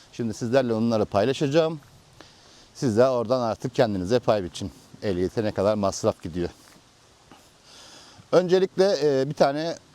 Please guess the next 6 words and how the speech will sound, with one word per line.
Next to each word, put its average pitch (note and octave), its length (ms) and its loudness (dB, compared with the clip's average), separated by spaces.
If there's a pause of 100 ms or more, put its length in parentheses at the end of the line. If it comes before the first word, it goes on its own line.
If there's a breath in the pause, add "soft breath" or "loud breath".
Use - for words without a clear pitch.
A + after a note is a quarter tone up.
(600)
sürücü D3 240 0
kursu D3 520 0
yeri C3 240 4
bulmanız F#2+ 420 0
lazım. G2 300 0 (840 loud breath)
Ben C3+ 300 2